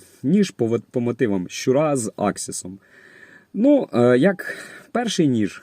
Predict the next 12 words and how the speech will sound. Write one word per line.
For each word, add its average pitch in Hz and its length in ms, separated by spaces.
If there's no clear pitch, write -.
як 107 220
перший 101 320
ніж, 95 180
скоріше 190 380
всього, 127 240
я 107 80
можу 98 240
його 90 220
порадити. 92 580
Як 147 240
заміна 165 520
парамільки, 147 840